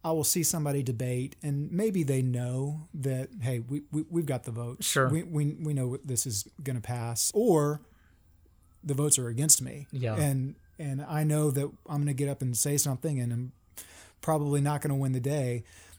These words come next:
Speaker 1: but I still have a voice for a reason, and you
Speaker 2: Sure.
Speaker 1: have a voice in the legislature for a reason. And I love to go to a member who debated maybe in opposition to something that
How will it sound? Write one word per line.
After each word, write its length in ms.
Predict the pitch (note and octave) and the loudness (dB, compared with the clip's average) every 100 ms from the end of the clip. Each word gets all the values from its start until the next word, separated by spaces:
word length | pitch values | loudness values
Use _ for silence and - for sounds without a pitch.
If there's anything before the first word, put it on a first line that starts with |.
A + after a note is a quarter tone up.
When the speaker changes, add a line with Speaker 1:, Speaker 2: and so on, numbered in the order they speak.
| - | -6
Speaker 1:
but 240 | D3 E3+ C#3 | 0 2 2
I 100 | B2+ | 2
still 540 | - D3+ C3+ B2+ B2+ - - - - - - | 2 2 0 -2 -6 -12 -20 -20 -20 -20 -10
have 260 | A#2 D3 C3 | -4 -2 -2
a 60 | |
voice 440 | A#2+ C3+ C3+ B2+ - | -2 0 0 0 -2
for 220 | C#3 B2 | -2 -4
a 40 | |
reason, 460 | A#2 C3 B2+ A2+ G#2+ | -2 0 0 -2 -2
and 100 | G#2+ | 0
you 160 | C#3 D3 | 2 4
Speaker 2:
Sure. 80 | |
Speaker 1:
have 140 | D3+ C#3 | 4 2
a 60 | |
voice 420 | C3+ C3 C3 B2 - | 0 0 0 2 2
in 440 | D3 C3+ C3 C#3+ - | 2 0 0 -4 -10
the 240 | D#3+ C#3 | -12 -6
legislature 560 | C3+ C3+ B2 C#3 B2 C3 | -2 -2 -2 -4 -4 -6
for 180 | - B2+ | -6 -4
a 20 | |
reason. 420 | B2 B2+ A#2+ C3 C3 | -2 -2 -2 -4 -4
And 140 | B2+ | -4
I 200 | C3 C#3 | -2 -4
love 340 | D3 C#3+ D3 | -2 -2 -2
to 80 | D3 | -2
go 260 | C3+ C3+ C3 | -2 -2 -2
to 480 | C3 C#3 B2+ B2 A#2 - - - - | -4 -2 -2 -2 -6 -14 -20 -20 -4
a 60 | |
member 600 | B2+ C3+ C#3 C3+ C3 C3 - | 0 2 2 0 0 -2 -4
who 420 | C3 B2+ B2 C#3 - - | -4 -2 -2 -6 -10 -8
debated 800 | C#3 C3+ C3+ C3+ C3+ C3+ B2 G#2+ - - - F#4+ | -4 -2 0 0 0 0 -2 -6 -10 -20 -20 -12
maybe 260 | F3+ C3+ C3 | -6 -2 0
in 80 | C3 | -2
opposition 520 | B2+ B2 C3+ B2 C#3+ | -2 -2 -2 -2 0
to 40 | |
something 380 | - B2+ C#3+ C3+ | 0 -2 -2 -2
that 180 | B2 | -2